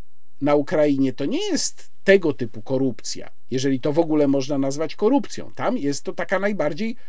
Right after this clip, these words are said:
ordynarna wschodnia korupcja, czyli po prostu przychodzą, mówiąc umownie, pieniądze na amunicję, a ktoś se te pieniądze kradnie. Albo ktoś bierze w łapę za to, żeby,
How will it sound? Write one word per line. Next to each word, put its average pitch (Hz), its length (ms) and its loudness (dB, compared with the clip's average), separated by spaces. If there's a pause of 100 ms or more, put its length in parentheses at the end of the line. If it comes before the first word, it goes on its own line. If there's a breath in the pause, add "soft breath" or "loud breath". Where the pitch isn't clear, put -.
(440 soft breath)
ordynarna 202 1040 6 (160)
wschodnia 269 560 2
korupcja, 131 500 0
czyli 170 240 -4
po 165 140 2
prostu 190 520 4 (380 soft breath)
przychodzą, 190 580 4
mówiąc 165 420 2
umownie, 175 460 4
pieniądze 151 500 2
na 135 140 2
amunicję, 151 680 2
a 233 100 4
ktoś - 340 -2
se 311 180 -2
te 302 120 -4
pieniądze 349 440 0
kradnie. 285 640 -2 (440 soft breath)
Albo 247 380 6
ktoś 240 340 2
bierze 196 380 4
w 147 100 -2
łapę 185 360 6
za 151 180 0
to, 294 180 0
żeby, 190 420 2